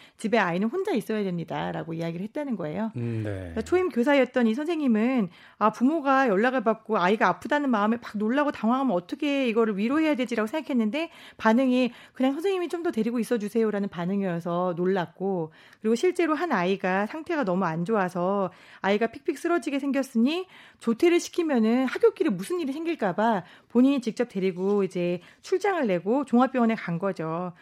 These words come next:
Speaker 1: 그래서 종합병원에 가서 이 아이는 참 보살핌을 잘 받았습니다만 이 교사에게 감염이 된 겁니다.
Speaker 2: 음.
Speaker 1: 신종플루에 걸린 거예요. 그래서 본인이 신종플루에 걸려서 집에서 이십 대 초반의 나이였지만 혼자서 수액을 맞으면서 그 아픔을 며칠 동안 고열로 끙끙 앓다 보니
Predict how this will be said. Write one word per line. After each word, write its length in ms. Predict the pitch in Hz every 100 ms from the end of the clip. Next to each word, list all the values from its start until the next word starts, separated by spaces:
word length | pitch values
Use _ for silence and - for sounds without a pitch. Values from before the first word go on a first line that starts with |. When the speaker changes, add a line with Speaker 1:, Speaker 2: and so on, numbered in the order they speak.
| _
Speaker 1:
그래서 120 | -
종합병원에 460 | - 240 254 269 254
가서 160 | 202 214
이 160 | 190
아이는 420 | 185 170 196 269 294 - _
참 160 | 320
보살핌을 460 | 247 233 285 277 269
잘 160 | 240 226
받았습니다만 880 | 180 185 202 190 170 160 214 190 156 - _
이 120 | 233
교사에게 680 | 220 226 269 240 202 302 381 - _ -
감염이 340 | 254 349 349
된 140 | 226
겁니다. 640 | 190 220 175 160 165 180 170 _
Speaker 2:
음. 40 | 123
Speaker 1:
신종플루에 480 | 302 330 - 262
걸린 260 | 247 165 175
거예요. 400 | 165 160 190 190 -
그래서 80 | 170
본인이 640 | 226 247 240 220 262 165 - _
신종플루에 560 | - 370 359 - 285 262
걸려서 640 | - 165 165 208 202 170 - _
집에서 520 | - 226 233 226 220 220
이십 240 | 196 -
대 100 | 247
초반의 340 | 247 311 339
나이였지만 640 | 240 170 175 170 185 208 196
혼자서 760 | 269 381 381 269 185 208 185 - - - _
수액을 360 | - 403 339
맞으면서 520 | 214 175 214 196 196 208
그 100 | 220
아픔을 400 | 170 - 269 233
며칠 340 | 202 226 370
동안 220 | 339 294
고열로 360 | 240 214 226 226
끙끙 300 | 311 320 320
앓다 320 | 214 170 240
보니 460 | 196 180 214 220